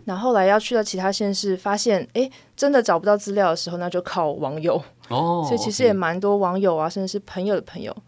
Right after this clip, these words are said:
Speaker 2: 嗯。
Speaker 1: 或者是家人。我妈妈是台南人。
Speaker 2: 嗯。嗯，哎呦，以前小时候带你去台南吃吗？台南是最好吃的耶。
Speaker 1: 有，其实每年会，过年都会回台南。
Speaker 2: 但你忘了。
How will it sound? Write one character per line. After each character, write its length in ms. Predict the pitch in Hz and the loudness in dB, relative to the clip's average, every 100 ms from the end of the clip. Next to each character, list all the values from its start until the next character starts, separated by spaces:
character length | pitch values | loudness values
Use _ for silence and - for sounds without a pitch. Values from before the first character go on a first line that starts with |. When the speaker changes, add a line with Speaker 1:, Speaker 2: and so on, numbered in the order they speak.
| _ | _
Speaker 2:
嗯。 100 | 214 | -6
Speaker 1:
或 80 | 226 | -4
者 80 | 180 | -4
是 280 | - 196 139 | -4 -6 -8
家 300 | - 202 208 | -4 -2 -2
人。 160 | - - | -4 -8
我 80 | 196 | -4
妈 100 | 214 | 0
妈 180 | 240 269 | 2 0
是 80 | 254 | -2
台 200 | - 131 | -8 -10
南 180 | 139 - | -10 -10
人。 120 | - 233 - | -10 -10 0
Speaker 2:
嗯。 100 | 151 | 0
嗯， 60 | - | 0
哎 180 | - 139 | -2 2
呦， 320 | 170 110 151 - | 4 4 0 -2
以 120 | - 131 | -8 -4
前 180 | 156 | -2
小 160 | 175 143 | 0 -2
时 100 | 160 | -2
候 140 | 190 | -2
带 180 | 165 220 | -2 -2
你 100 | 151 | -2
去 120 | 131 | -4
台 160 | 180 160 | -8 -6
南 160 | 156 160 | -4 -4
吃 180 | - | -2
吗？ 120 | 175 160 | -2 -4
台 180 | - | -4
南 140 | 208 208 | -4 -4
是 100 | 240 | -6
最 300 | - 269 196 | -6 -2 0
好 160 | 143 | 0
吃 240 | 131 151 180 | 0 0 0
的 100 | 170 | 0
耶。 160 | 92 78 _ - 180 | -2 -8 _ -18 -2
Speaker 1:
有， 380 | 190 170 170 185 | 0 0 -2 -4
其 160 | - | -6
实 200 | 214 262 220 | -4 -4 -2
每 160 | 180 | -4
年 340 | 175 170 170 190 | -2 -4 -4 -6
会， 420 | 247 233 202 175 | 0 2 4 0
过 180 | - 233 | 4 4
年 160 | 185 165 | 4 2
都 60 | |
会 100 | 185 | 2
回 140 | 190 170 | 4 -2
台 200 | 165 151 | -4 -10
南。 120 | - - | -10 -4
Speaker 2:
但 120 | 160 | -2
你 60 | 101 | 0
忘 300 | 127 135 | 0 0
了。 80 | 78 | -2